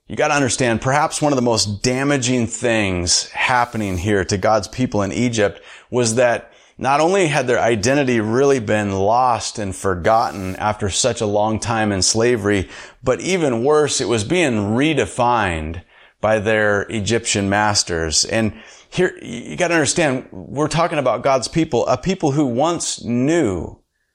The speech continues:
they belonged to God, a-, and now all they know is they belong to Egypt, like an object or a tool. And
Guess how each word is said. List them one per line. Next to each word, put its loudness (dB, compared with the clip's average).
they 2
belonged 2
to 0
God, 2
a-, -6
and 0
now 2
all 2
they 2
know 2
is 2
they 0
belong 2
to -2
Egypt, -2
like 0
an -4
object -2
or 2
a -2
tool. 2
And 0